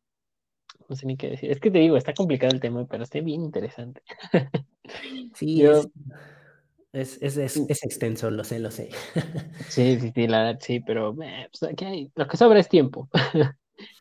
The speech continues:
Speaker 1: Pero bueno, este, yo les voy a platicar un poquito de la descripción de la isla. <laughs> Este, cómo era que la describía, eh, Platón en su relato, que venía escrito en, en dos partes, ¿no?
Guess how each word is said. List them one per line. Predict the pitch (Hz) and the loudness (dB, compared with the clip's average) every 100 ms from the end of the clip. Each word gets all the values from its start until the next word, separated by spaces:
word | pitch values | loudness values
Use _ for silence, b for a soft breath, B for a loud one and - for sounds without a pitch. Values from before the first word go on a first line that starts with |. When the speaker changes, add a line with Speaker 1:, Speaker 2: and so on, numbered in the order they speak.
| _ - | _ 0
Speaker 1:
Pero | 127 | 2
bueno, | 117 110 107 104 - - | 2 -2 -6 -8 -12 -10
este, | 120 113 - 123 110 | -8 -6 -4 -2 -2
yo | 135 170 170 | 0 2 4
les | - 135 | 2 -2
voy | 165 | -2
a | |
platicar | 165 123 - 151 | -2 -4 -4 -4
un | |
poquito | 139 131 123 | -2 -2 0
de | 131 | -4
la | 113 | -2
descripción | 123 - 123 - 131 143 | -6 -4 -6 -2 -2 4
de | |
la | 156 113 | 6 6
isla. | 117 135 131 - | 2 0 -4 -2
<laughs> | - 254 226 - - B B B 254 226 _ _ _ | 2 4 4 -2 -4 B B B -18 -20 _ _ _
Este, | 131 113 - 113 107 | -6 -6 -4 -6 0
cómo | 123 143 | 2 4
era | 143 135 | 4 2
que | 120 | 0
la | 117 | 0
describía, | 107 - 127 117 113 117 117 113 - - - _ _ | -2 -4 -4 -2 0 0 -2 -2 -6 -10 -14 _ _
eh, | 220 185 76 62 - 50 - | -6 -6 -8 -12 -12 -14 -14
Platón | - 156 139 156 175 | -6 -6 0 2 2
en | 123 | 0
su | 127 | -2
relato, | 117 110 120 123 170 226 _ _ _ _ _ _ | -4 -2 0 0 0 -4 _ _ _ _ _ _
que | 135 | -4
venía | 120 110 113 | -4 -4 -4
escrito | 120 - 117 - 123 | -6 -6 -8 -4 -6
en, | 113 110 - - _ _ _ _ _ _ _ _ _ _ | -6 -10 -16 -20 _ _ _ _ _ _ _ _ _ _
en | 123 | -4
dos | 120 | -4
partes, | - 139 - - _ - _ _ | 2 2 2 -14 _ -20 _ _
¿no? | - 117 131 | -10 -6 -6